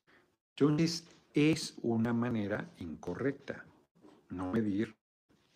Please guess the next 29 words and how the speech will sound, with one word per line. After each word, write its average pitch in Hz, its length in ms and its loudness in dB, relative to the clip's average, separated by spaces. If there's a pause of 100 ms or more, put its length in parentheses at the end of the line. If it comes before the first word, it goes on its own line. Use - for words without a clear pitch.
(540)
en 98 180 -4
ambos 98 300 -2
casos 95 540 -6 (1600)
a 101 120 -4
la 95 180 -6
persona 101 420 -4
del 80 220 -4
bloque. 113 560 4 (760)
Yo 98 160 -8
no 101 220 -10 (160)
tengo 98 160 -8
por 90 200 -8
qué 87 200 -12 (480)
decidir 101 540 -2
quiénes 98 320 -4
midan 101 260 0
de 85 120 -6
la 82 120 -8
derecha, 131 420 0
pero - 160 -4
imagino 87 440 -4
que 85 80 -8
tendrán 87 340 -6
que 95 100 -4
medir 87 320 -6
a 80 60 -10
Naya, 92 580 -6
a 92 120 -10
Krill, 92 500 -6